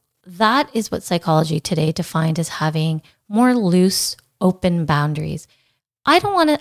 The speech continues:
I wanna say that we, you might not be all of them. You might be one of them. You might not even think there's a problem with being any of them. And that exactly is where I wanna start. Boundary setting is really a personal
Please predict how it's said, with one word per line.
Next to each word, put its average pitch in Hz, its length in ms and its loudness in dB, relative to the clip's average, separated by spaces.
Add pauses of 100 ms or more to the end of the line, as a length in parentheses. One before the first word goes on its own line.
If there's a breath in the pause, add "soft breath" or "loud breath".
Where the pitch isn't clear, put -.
I 269 80 4
wanna 370 200 0
say 220 200 0
that 185 280 0 (400)
we, 220 340 2
you 240 100 4
might 262 180 2
not 254 180 0
be 196 180 -2
all 175 200 0
of 180 80 -4
them. 233 300 -2
You 190 100 -6
might 147 220 -4
be - 200 -20
one 202 160 -2
of 214 140 -4
them. 220 300 0 (480 loud breath)
You 262 160 4
might 311 160 4
not 330 140 0
even 214 220 2
think 190 260 -2
there's 165 180 0
a 165 60 0
problem 170 420 0
with 156 180 -4
being 170 300 -2
any 196 240 2
of 147 140 -2
them. 82 240 -10 (360 soft breath)
And 196 160 4
that 247 300 2 (260)
exactly 175 840 -2 (280)
is 185 200 2
where 165 300 2
I 185 80 -2
wanna 165 220 2
start. 147 440 -4 (580 soft breath)
Boundary 285 380 2
setting 165 460 0
is 165 280 -2
really 180 760 2
a - 60 -6 (120)
personal 170 840 -4